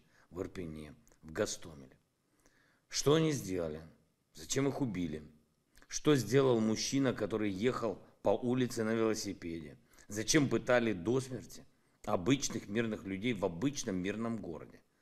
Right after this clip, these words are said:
Зачем душили женщин после того, как вырывали у них из ушей серьги?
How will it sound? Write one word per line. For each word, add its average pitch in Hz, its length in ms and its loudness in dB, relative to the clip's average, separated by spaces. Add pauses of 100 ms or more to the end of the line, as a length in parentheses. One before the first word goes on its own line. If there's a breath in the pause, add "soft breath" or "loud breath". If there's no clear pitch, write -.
(160 soft breath)
Зачем 117 480 0
душили 107 480 0
женщин 123 420 -6 (200 loud breath)
после 113 260 -10
того, 117 220 -2
как 113 200 -12
вырывали 107 400 -2
у 101 100 -8
них 107 220 -10 (280 soft breath)
из 95 120 -12
ушей 107 240 -2
серьги? - 440 -12